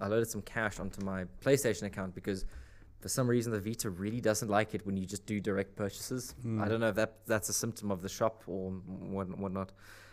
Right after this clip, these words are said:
Speaker 1: Um, so I had to load money into, onto the account, and then I went and just did a bit of a, bit of a quick browse of, of what I wanted to, to buy. And none of the games I bought for it were actually made for the Vita.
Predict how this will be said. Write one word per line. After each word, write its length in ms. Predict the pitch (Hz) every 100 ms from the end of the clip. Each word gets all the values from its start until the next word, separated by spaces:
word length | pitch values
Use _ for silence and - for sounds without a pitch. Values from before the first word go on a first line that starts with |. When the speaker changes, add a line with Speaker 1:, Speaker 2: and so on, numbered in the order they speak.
| - -
Speaker 1:
Um, 180 | 101 95
so 120 | 107
I 20 |
had 80 | 113
to 80 | 110
load 220 | 113 135
money 240 | 123 101
into, 160 | 98 82
onto 180 | 92 -
the 80 | 98
account, 240 | - 95
and 60 | 95
then 40 | 95
I 20 |
went 200 | 98 98
and 100 | 95
just 160 | 92
did 140 | 104 95
a 40 |
bit 140 | 87 95
of 120 | 92
a, 40 | 90 - - -
bit 80 | 98
of 80 | 92
a 80 |
quick 280 | - 110 -
browse 360 | 104 98 98 156
of, 80 | - -
of 140 | 92
what 120 | 95
I 40 | 95
wanted 320 | 98 - -
to, 160 | 95 -
to 80 | -
buy. 300 | 90 107 90 - - - - -
And 140 | 101
none 240 | 110 139
of 80 | 170
the 80 | 147
games 300 | 131 151 131
I 40 |
bought 240 | 120 139 143
for 160 | 135
it 120 | 120 117
were 100 | 113
actually 320 | 127 - 143
made 260 | 123 127 131
for 160 | - 139
the 80 |
Vita. 480 | 170 156 - - -